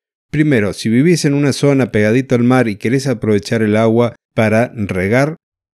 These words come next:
si haces este sistema, que lo tenés que colocar pegado a la planta. Y lo segundo es que hay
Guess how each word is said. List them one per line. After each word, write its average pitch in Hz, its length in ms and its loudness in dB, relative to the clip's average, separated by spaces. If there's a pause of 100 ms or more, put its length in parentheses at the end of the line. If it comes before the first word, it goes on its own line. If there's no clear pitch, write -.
(160)
si - 260 -4
haces - 480 -2
este 120 420 0
sistema, 123 800 -2 (260)
que 123 140 2
lo 110 80 0
tenés 123 200 0
que 120 120 -8
colocar 117 460 0
pegado 113 360 4
a 107 60 2
la 95 180 -2
planta. 73 460 -10 (500)
Y 175 140 0
lo 196 160 2
segundo 185 680 2 (100)
es 156 180 0
que - 420 -2 (440)
hay 196 360 2